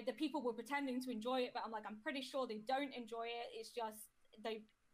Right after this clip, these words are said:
they're making money doing it, and that's the only reason they continue to do it." But Carl didn't quite seem to grasp why Warwick was upset by it. And then there was, um, a scene where there's, like, a kite and Warwick's strapped into it, and Carl keeps, like,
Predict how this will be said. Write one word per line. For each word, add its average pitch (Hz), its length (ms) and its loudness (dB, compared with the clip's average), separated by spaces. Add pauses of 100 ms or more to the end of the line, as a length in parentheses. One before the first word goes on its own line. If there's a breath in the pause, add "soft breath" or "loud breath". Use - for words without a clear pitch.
they're 240 80 4
making 214 400 -2
money 214 320 2
doing 226 280 -2
it, 220 120 -2
and 220 100 -8
that's 220 180 -4
the 226 100 -2
only 214 140 -4
reason 214 280 -6
they 202 160 -10
continue 247 500 -4
to - 140 -18
do 180 80 -6
it." 190 220 -2 (440 loud breath)
But 277 120 0
Carl 320 420 6 (180)
didn't 302 220 2
quite 320 240 2
seem 277 160 0
to 269 80 -4
grasp 254 400 0
why 233 140 0 (100)
Warwick 226 380 -4
was 214 100 -14
upset - 420 -6
by 403 140 0 (160)
it. - 320 -10 (520 loud breath)
And 294 120 6
then 320 180 4
there 320 100 4
was, 311 240 0
um, 254 400 4 (100)
a 262 60 0
scene 294 500 0 (140)
where 254 260 4
there's, 247 200 -4
like, - 180 -6
a 208 80 -14 (180)
kite 330 420 -2 (200)
and 247 180 0
Warwick's 285 460 2
strapped 269 500 0
into 330 460 -2
it, 302 140 4 (140)
and 269 160 -2
Carl 269 300 4
keeps, - 240 -10
like, 254 220 -2